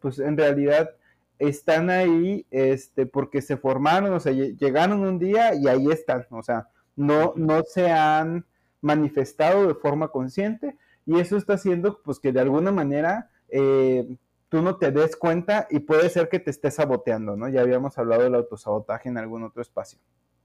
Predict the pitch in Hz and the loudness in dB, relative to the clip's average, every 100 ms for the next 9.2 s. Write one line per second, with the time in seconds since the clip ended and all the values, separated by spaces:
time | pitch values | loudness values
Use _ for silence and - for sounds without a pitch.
0 | _ _ _ - 139 156 147 160 - _ | _ _ _ -8 -4 -2 0 -2 -4 _
1 | _ _ _ _ _ 170 190 240 226 214 | _ _ _ _ _ 0 2 2 2 0
2 | 185 185 180 202 208 - 151 170 180 - | 0 0 2 2 0 0 0 2 0 -10
3 | _ _ 151 151 160 160 175 170 - 120 | _ _ -6 -2 0 2 2 2 0 -8
4 | 107 _ _ _ 131 127 139 196 269 294 | -8 _ _ _ 0 0 2 2 2 4
5 | 285 202 165 196 208 185 151 143 139 160 | 4 2 2 2 2 2 -2 -2 0 0
6 | 214 214 311 311 - _ _ - 180 190 | 0 0 -2 -2 -12 _ _ -2 0 2
7 | 214 156 127 117 - - - _ _ _ | 0 -2 -2 -6 -10 -20 -20 _ _ _
8 | _ _ _ _ - 135 131 131 131 131 | _ _ _ _ -4 0 2 2 2 2
9 | 127 | 0